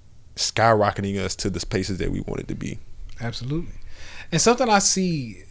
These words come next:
Speaker 2: i-, is unfortunate. Something I see in a lot of people who do stuff like this, whether they have a roommate or they live with their mom or parents or whatnot. One of the things I see often is, let's just say, I knew, I actually knew a woman who did this.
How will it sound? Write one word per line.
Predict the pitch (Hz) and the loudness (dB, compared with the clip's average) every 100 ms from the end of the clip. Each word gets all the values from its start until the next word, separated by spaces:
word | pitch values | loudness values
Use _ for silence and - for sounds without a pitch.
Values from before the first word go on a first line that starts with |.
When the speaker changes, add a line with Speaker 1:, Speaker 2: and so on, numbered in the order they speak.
| 139 | -10
Speaker 2:
i-, | |
is | 131 139 131 - - | -6 -4 -4 -4 -4
unfortunate. | 139 - 165 160 123 110 | -4 -2 -2 -2 -4 -2
Something | 170 185 | 2 2
I | 170 | 2
see | - 160 151 135 | 0 0 -2 -4
in | 139 139 131 | -2 -2 -4
a | 117 | -6
lot | 131 131 | -6 -6
of | - | -8
people | 131 123 | -8 -8
who | - 123 | -8 -8
do | 113 127 | -6 -6
stuff | - 143 139 | -4 -4 -2
like | 139 - | -4 -2
this, | 147 131 | -4 -2
whether | 131 131 | -2 -2
they | 131 131 131 - - - - | 0 0 -2 -8 -20 -20 -10
have | 143 127 | -6 -4
a | |
roommate | 110 143 190 214 214 202 - | -2 4 4 4 0 -4 -8
or | 135 | -6
they | 131 | -4
live | 135 135 127 | -2 -4 -4
with | - | -6
their | 120 | -4
mom | 131 131 127 123 123 113 | -2 -2 -2 -2 -4 -6
or | 107 | -6
parents | 135 127 127 120 127 | -4 -2 -4 -6 -6
or | |
whatnot. | 127 127 139 - - - - - - - | -4 -4 -6 -8 -16 -20 -20 -20 -20 -6
One | 139 196 | 4 6
of | |
the | 220 | 6
things | 208 190 | 2 2
I | 170 143 | 2 2
see | - 180 170 - | 0 -2 -4 -2
often | 151 170 - 120 120 - - - - | 4 4 2 -4 -6 -10 -16 -16 -8
is, | 147 139 131 131 127 120 - - - - - - - - - - - 113 | 0 2 2 0 0 -2 -4 -8 -12 -16 -18 -18 -18 -18 -10 -8 -6 -2
let's | 139 | 0
just | 156 160 | 2 6
say, | |
I | 156 | 8
knew, | 185 185 | 8 6
I | 156 | 4
actually | 160 160 143 | 2 0 -4
knew | 120 | -4
a | |
woman | 117 139 127 110 | -2 -2 -2 -4
who | 113 | -6
did | 113 104 | -8 -10
this. | 113 107 | -8 -10